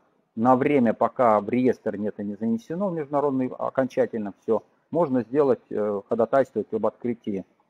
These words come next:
э, нового личного кабинета, э, в Канаде, неважно, где он проживает. А в личном кабинете свяжитесь со службой поддержки. Э, ну да, Александр Екатеринович, э, в личном кабинете, значит,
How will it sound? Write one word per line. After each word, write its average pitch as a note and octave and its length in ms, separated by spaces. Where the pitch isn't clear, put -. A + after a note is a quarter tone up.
э, - 60
нового G#2 460
личного G2+ 440
кабинета, F2+ 520
э, A2 200
в - 80
Канаде, G2 420
неважно, A2 400
где G#2+ 180
он A2+ 100
проживает. F#2+ 540
А G#2+ 60
в G#2+ 60
личном B2+ 400
кабинете C3+ 440
свяжитесь A#2+ 440
со - 140
службой A#2 340
поддержки. G#2+ 680
Э, G#2 180
ну C#3+ 220
да, A2+ 300
Александр A2 560
Екатеринович, G#2 760
э, G#2 180
в G#2+ 80
личном A#2+ 280
кабинете, C3 520
значит, A2+ 280